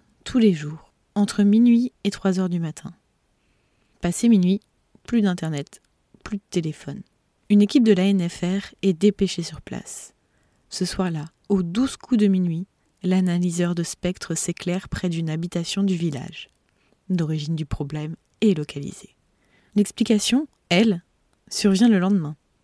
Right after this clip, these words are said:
L'habitant avoue. Oui, il utilise un brouilleur multibande. Et il est à bout. Son plan machiavélique, nuire à ses voisins, couper l'internet mondial ? Eh bien non. Simplement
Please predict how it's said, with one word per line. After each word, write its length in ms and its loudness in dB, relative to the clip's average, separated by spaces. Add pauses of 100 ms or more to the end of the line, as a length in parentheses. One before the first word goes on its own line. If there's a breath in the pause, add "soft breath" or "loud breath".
(960)
L'habitant 400 2
avoue. 320 -2 (460)
Oui, 280 4 (260)
il 200 6
utilise 480 0 (240)
un 100 2
brouilleur 600 0
multibande. 720 0 (420)
Et 40 6
il 180 2
est 160 -4
à 60 -2
bout. 180 -12 (880)
Son 220 -4
plan 160 2
machiavélique, 800 0 (440)
nuire 200 8
à 60 6
ses 160 2
voisins, 340 2 (220)
couper 240 4
l'internet 420 4
mondial ? 380 2 (320)
Eh 80 2
bien 160 2
non. 160 -4 (680)
Simplement 720 -2